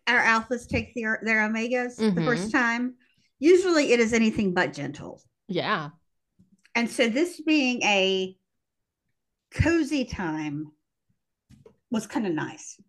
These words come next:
Speaker 2: And they s-, and they have to be kinda quiet, because she can't be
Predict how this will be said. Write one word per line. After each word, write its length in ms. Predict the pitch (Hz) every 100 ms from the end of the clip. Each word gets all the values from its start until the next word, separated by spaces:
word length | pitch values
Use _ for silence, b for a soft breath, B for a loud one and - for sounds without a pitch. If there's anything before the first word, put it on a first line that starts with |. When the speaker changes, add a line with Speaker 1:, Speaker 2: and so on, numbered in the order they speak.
| _ -
Speaker 2:
And 120 | 233
they 60 | 247
s-, 140 | 233 - -
and 100 | 208
they 60 | 202
have 260 | 202 190
to 80 | 240
be 240 | 226 226 _ _ -
kinda 300 | - 175 170 165
quiet, 760 | - - 151 131 190 247 440 _ _ _ _ _ _ _ _ _ _ -
because 460 | 214 220 185 196 -
she 140 | 196
can't 320 | - 208 -
be 500 | 185 180 165 156 156